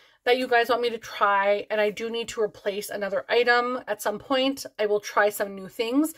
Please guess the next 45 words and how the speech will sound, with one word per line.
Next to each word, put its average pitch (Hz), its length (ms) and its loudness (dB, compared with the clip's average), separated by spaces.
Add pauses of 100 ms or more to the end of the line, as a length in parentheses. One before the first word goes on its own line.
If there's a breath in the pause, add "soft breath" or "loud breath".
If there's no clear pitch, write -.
(240 loud breath)
So 214 160 0
let 226 260 4
me 294 100 4
know 254 180 0
in 220 80 -6
the 214 60 -2
comments 208 460 -4
of 214 80 -12
things 196 320 -10
that 180 400 0 (220)
you 214 240 -6
want 208 200 4
me 208 120 -6
to 180 60 -18
try 185 420 0
and 196 200 -6
test - 240 -10
out 190 160 -2
for 233 140 -8
you, 233 260 -4 (360 loud breath)
and 254 220 4
maybe 262 300 4
I 240 100 4
have 220 260 0
it 208 80 -6
in 202 80 -6
my 196 80 -8
collection. - 580 -10 (480 soft breath)
An 240 140 2
inventory 262 580 4
video 220 460 2
or 208 200 2
videos 208 680 2
will 208 180 2
be 240 120 -2
coming 226 360 -6
up 202 220 -8 (260 soft breath)
probably 240 460 4
in 254 80 2
December. 214 600 -2 (760)
I'm 220 80 -6
gonna 233 140 0
try 233 200 0
and 226 120 -6
post 208 360 2